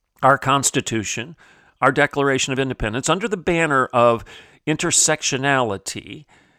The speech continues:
and critical theory, critical race theory, uh, these, these academic crackpot ideologies, under the,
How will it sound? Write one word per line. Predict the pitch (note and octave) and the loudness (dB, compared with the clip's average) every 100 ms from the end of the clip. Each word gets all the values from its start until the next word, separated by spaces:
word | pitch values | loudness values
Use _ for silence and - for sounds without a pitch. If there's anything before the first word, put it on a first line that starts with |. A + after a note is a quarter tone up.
| _ _ - | _ _ -2
and | C#3 C3+ | -2 -2
critical | - E3 F3+ C3 | 0 0 0 -4
theory, | - G#2 B2 | -4 -6 -2
critical | D3+ E3 E3+ D#3 | 0 0 -2 -2
race | D#3+ E3 D#3 - | -2 -2 -2 -6
theory, | - F2 - - C3 _ _ _ _ _ - | -8 -14 -16 -20 -20 _ _ _ _ _ -4
uh, | C3 A#2+ C3 | 0 0 -2
these, | C3+ C3+ - - | -2 0 0 -2
these | C#3 C3 B2 G#2+ - - _ - | -6 -6 -4 -2 -4 -8 _ 0
academic | E3 - C3+ A#2 D#3+ C3 A#2+ - _ - - _ _ _ _ _ _ | 0 0 -4 -2 0 0 -2 -6 _ -20 -20 _ _ _ _ _ _
crackpot | - E3+ F3+ - - G2 E2 - - - _ _ _ _ _ _ _ _ C#3+ | 2 2 2 -2 -8 -6 -6 -8 -14 -20 _ _ _ _ _ _ _ _ 0
ideologies, | D3 C#3+ D#3+ D3 A2 - - - - - _ D3+ | 4 4 4 4 -2 -8 -12 -10 -8 -8 _ -2
under | A3 C4 F#3+ | 0 -2 -4
the, | E3+ | -6